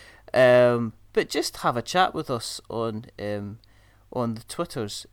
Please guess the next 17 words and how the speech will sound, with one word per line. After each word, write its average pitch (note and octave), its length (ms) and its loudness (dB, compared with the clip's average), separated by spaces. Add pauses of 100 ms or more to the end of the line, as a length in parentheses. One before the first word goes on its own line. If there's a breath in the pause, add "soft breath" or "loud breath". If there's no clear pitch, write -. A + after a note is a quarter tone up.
Um, A2+ 280 -8
if C3 160 -8
there's C3 180 -8
board D#3 340 -2
games B2 400 -2
that - 120 -12
you A#2 120 -10
would A2+ 120 -8
like A2+ 420 -8 (460 soft breath)
to, A2 420 -6
um, G#2 440 -8 (720)
maybe A#2 300 -2
have A2+ 160 -6
a A2 60 -8
chat - 280 -4
about, - 320 -10
then, B2 320 -8